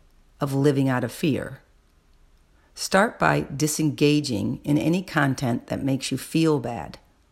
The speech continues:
The news, T V, certain people.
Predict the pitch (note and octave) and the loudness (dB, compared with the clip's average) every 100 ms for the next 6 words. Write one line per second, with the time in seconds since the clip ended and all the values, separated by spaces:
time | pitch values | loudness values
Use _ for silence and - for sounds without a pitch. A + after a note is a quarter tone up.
0 | _ _ _ - A#2 A#2+ B2+ C3 B2+ B2+ | _ _ _ -4 0 2 2 2 0 -2
1 | - _ _ - - B2+ C3 C3 B2+ B2+ | -8 _ _ -12 -2 0 2 2 2 0
2 | B2+ _ _ _ - - B2 B2+ B2+ B2+ | -4 _ _ _ -8 -2 -2 -2 -2 -2
3 | C3 B2+ B2+ B2+ | 0 0 0 -6